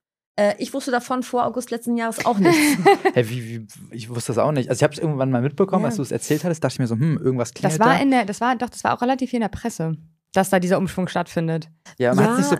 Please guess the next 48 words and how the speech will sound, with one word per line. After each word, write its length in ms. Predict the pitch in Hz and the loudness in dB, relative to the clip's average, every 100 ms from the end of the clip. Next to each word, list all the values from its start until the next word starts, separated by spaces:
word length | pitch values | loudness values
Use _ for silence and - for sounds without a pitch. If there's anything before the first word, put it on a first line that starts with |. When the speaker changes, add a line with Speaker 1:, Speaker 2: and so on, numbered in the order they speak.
| 139 | 0
Speaker 1:
es 60 | |
gab 0 | |
Speaker 3:
präsent 160 | 240 262 | 0 2
Speaker 1:
so 60 | 269 | 2
einen 80 | |
Speaker 3:
gehabt 220 | 147 117 - | 2 0 -2
Speaker 1:
Shitstorm. 280 | 120 165 160 | -2 0 -2
Speaker 3:
irgendwie. 240 | 180 202 | -6 -10
Speaker 1:
Die, 520 | 202 202 208 208 202 | -6 -2 -2 -2 -4
die 240 | 202 208 208 | -2 0 0
Miss 160 | 208 | 0
Germany 240 | 214 247 233 | -2 0 0
letztes 240 | 226 - | -2 -2
Jahr 100 | 220 | -2
hat 120 | 214 | -2
richtigen 260 | 226 247 226 | -6 -4 -4
übelsten 340 | 214 226 220 | -2 -2 -2
Shitstorm 360 | 208 254 - 180 | -6 -6 -4 -2
bekommen, 340 | 175 190 190 196 | -2 -2 0 0
weil 200 | 185 185 | 0 0
nämlich, 360 | 185 190 190 - | 0 -2 -2 -2
äh, 260 | 185 185 | -2 0
so 60 | 185 | -2
eine 80 | 185 | -2
sehr 220 | 226 247 | -2 -2
tolle 400 | - 240 226 240 | -4 -4 -4 -6
vierzig-jährige 600 | - 220 220 220 214 208 | -6 -8 -6 -4 -2 -4
Frau 200 | - 208 | -4 -2
mit 140 | 202 196 | -2 -2
Kindern 260 | 240 214 | -2 -2
gewonnen 320 | 180 160 165 | -2 -2 -2
hat, 220 | 190 262 - - - | -2 -4 -10 -20 -12
mit 100 | - | -4
iranischen 440 | 196 190 220 208 185 | 0 0 0 -2 -2
Wurzeln. 420 | 233 240 180 185 | -2 -2 -2 -2
Und 120 | 175 | -2
das 140 | 185 - | -4 -4
hat, 220 | 202 - | -6 -6
äh, 340 | - 190 190 190 - - - | -2 0 0 -4 -12 -12 -2
den 80 | 196 | 0
Boulevardmedien 760 | 208 196 202 226 220 214 214 214 | 2 2 0 0 -2 0 0 0
nicht 160 | 240 | 0
so, 420 | 233 220 214 214 214 | -2 0 0 0 0
so 120 | 196 | 2
Speaker 2:
Oh 40 | |
Speaker 1:
gut 100 | 180 | 2
gefallen. 360 | 165 185 165 151 | 2 0 0 0
Speaker 2:
Gott. 180 | 147 | -4